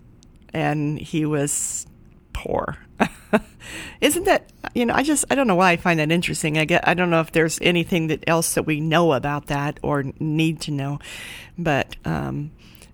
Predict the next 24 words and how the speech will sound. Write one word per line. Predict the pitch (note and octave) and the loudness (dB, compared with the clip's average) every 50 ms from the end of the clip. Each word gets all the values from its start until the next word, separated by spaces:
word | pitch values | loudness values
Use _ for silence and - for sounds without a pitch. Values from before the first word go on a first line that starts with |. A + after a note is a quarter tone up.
| - - - | -20 -14 -10
uh, | - C2+ A#1+ A#1+ A1+ A1 D3+ - - - - - - - - - - - - - - - | -8 -6 -6 -6 -6 -8 -10 -12 -14 -20 -20 -20 -20 -20 -20 -20 -20 -20 -20 -20 -12 -6
you | - C#3+ E3+ | -2 0 0
know, | F3 D3+ C#3+ | 0 0 0
today, | C#3 - - G3+ D#3+ E3+ E3+ G3 G3 F3 - | -2 -2 -4 0 4 4 6 6 6 4 4
of | - | 0
course, | - - D#4 F4 - - | 0 2 2 2 4 2
I | F4+ | 2
guess | F4+ F#4+ G4 F#4+ - | 2 2 2 2 4
today, | - - A3 A#3+ D4 C#4 G#3+ F3+ F#3 A3 A#3+ B3+ B3+ A#3 - - - - - - - - - - | 2 4 4 4 6 6 6 6 6 4 2 0 -4 -10 -14 -18 -20 -20 -20 -20 -20 -20 -20 -8
four | - - G3+ G3 G3 G3+ | -2 2 4 4 6 6
hundred | G#3 A3 G3+ F#3 F#3 F3 | 4 4 4 4 2 2
years | E3 F3+ F3+ F3 F3 F3+ F3+ E3+ E3+ | 2 2 4 4 4 4 2 2 0
after | E3+ D#3+ E3+ E3 - - F3 D#3 D3+ D3+ D#3 D#3+ D#3 - - - - - A#2+ | 2 2 0 -2 -2 -2 0 0 2 0 0 -2 -4 -8 -12 -14 -14 -12 -8
somebody | - - - - F#3 F3 E3+ E3 D#3+ D#3 D#3 D#3 D3+ | -6 -4 -2 0 0 0 2 0 0 0 0 0 0
is, | D3+ D3+ C#3+ D3 - - - | -2 -2 -2 -2 -4 -4 -4
is, | - D3+ D3 C#3+ C3+ D3+ - - - | -2 -4 -2 -2 -4 -4 -6 -6 -6
uh, | D3 C#3 C#3+ C#3 C#3+ C#3 - - - - - - - - | -6 -6 -6 -6 -8 -8 -10 -14 -18 -20 -20 -20 -14 -12
in | D3+ D#3 D#3 D#3+ | -10 -8 -8 -8
the | D#3 | -8
line, | D#3 D#3 D#3 D3+ D#3+ D3+ D3+ D#3+ D#3+ D3+ | -8 -10 -8 -6 -4 -2 0 0 -2 -2
maybe | D3 D3 D#3 D#3 E3+ | -2 -2 -2 -2 -2
they | D#3+ D#3+ D3+ | -2 -2 -2
would | D3+ D3+ D3+ D3 | -2 -2 -2 -4
have, | C#3+ - - | -4 -6 -8